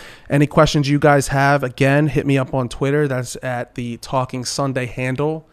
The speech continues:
T A L K I N G, Sunday, all one word, handle on Twitter.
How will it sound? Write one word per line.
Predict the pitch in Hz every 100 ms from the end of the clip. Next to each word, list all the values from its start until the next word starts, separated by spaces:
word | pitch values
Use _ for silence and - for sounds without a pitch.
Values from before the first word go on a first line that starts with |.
| _ -
T | 160 143
A | 135 135 -
L | 131 131
K | - 135 127
I | 120 123
N | 127 123 117 -
G, | 123 127 -
Sunday, | - - 147 127 123
all | 131 123
one | 123 120
word, | 117 117 120
handle | 120 - 131 120 127 135
on | - 120
Twitter. | - 123 123